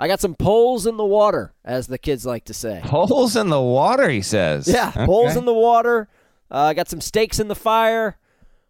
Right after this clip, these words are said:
Speaker 1: You know, you, you get the, you get, you're picking up what I'm throwing down here. Okay, we're, we're gonna have a
Speaker 2: Sure.
Speaker 1: head coach on this program, and we're gonna talk ball. We're gonna break it down.
Speaker 2: <laughs> Okay. Yeah, no, I, I hear you, but no, it is. I'm, I'm still. Trust me,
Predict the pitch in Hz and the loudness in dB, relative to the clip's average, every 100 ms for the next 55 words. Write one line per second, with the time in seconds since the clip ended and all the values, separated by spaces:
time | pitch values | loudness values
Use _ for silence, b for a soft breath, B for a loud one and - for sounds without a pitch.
0 | _ - 175 170 151 165 170 226 226 - | _ -14 -4 -2 -2 -4 -10 -6 -6 -6
1 | 160 214 214 226 160 _ 175 156 180 214 | -10 -14 -4 -4 -4 _ -20 -16 -14 -4
2 | 247 220 208 180 175 151 156 120 107 90 | -2 0 0 0 -2 0 -2 -2 -6 -12
3 | 90 82 87 147 147 139 165 170 190 180 | -14 -18 -6 -2 -2 -2 -4 -4 -2 -2
4 | 160 151 135 135 143 127 131 107 - 110 | 0 0 0 -2 -2 -2 -2 -6 -8 -10
5 | 98 82 73 90 117 139 120 110 127 113 | -10 -14 -20 -12 -8 -6 -6 -2 -2 -2
6 | 127 117 117 104 85 120 143 143 135 131 | -6 -6 -4 -4 -8 -6 -4 -2 -4 -4
7 | 110 104 90 101 92 78 _ _ _ - | -8 -12 -12 -12 -12 -16 _ _ _ -20
8 | - - - - - - - - - - | -20 -20 -18 -18 -20 -20 -20 -20 -20 -20
9 | _ _ _ _ _ B B B B B | _ _ _ _ _ B B B B B
10 | B B 101 101 92 92 98 98 104 117 | B B -6 -2 -2 -2 -2 -2 -2 -4
11 | 107 113 87 82 80 120 147 131 156 117 | -6 -6 -6 -6 -6 -2 0 0 -2 -2
12 | 71 110 113 82 104 95 - 113 95 85 | -4 -2 -2 -2 -4 -6 -4 -2 -2 -6
13 | - 98 - 73 | -6 -6 -8 -16